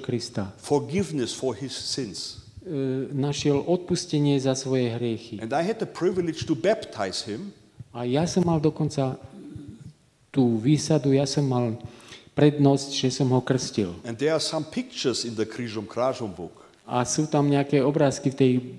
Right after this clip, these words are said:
Speaker 1: knižke Krížom krážom o tom.
Speaker 2: There on his baptizing, it was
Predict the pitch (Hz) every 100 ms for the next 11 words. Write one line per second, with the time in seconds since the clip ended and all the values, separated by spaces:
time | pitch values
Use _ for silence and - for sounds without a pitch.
0 | - 139 151 - 156 147 - 135 135 135
1 | 135 131 127 127 127 123 139 156 - 113
2 | 127 135 165 156 - - - 101 139 196
3 | 247 240 147 135 127 123 - 185 - 151
4 | 147 143 143 123 127 135